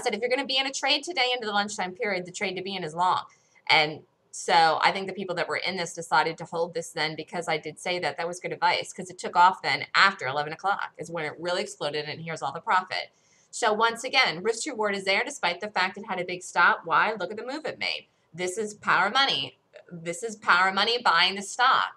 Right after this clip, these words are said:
It's so, so clear. So the funny thing is somebody asked me about this the other night on Monday night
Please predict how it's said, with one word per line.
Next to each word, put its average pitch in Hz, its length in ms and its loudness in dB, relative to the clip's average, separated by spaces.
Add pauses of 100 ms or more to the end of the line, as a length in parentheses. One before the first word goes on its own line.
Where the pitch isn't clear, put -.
(120)
It's 180 180 -8
so, 208 580 2
so 175 380 -2
clear. - 340 -2 (1700)
So 208 580 4
the 214 80 -8
funny 339 300 4
thing 320 140 0
is 233 180 -4
somebody 262 320 2
asked 208 260 2
me 277 60 -2
about 208 280 2
this - 180 -8
the - 80 0
other 226 180 4
night 254 300 2
on 311 80 -2
Monday 262 240 -2
night 359 180 2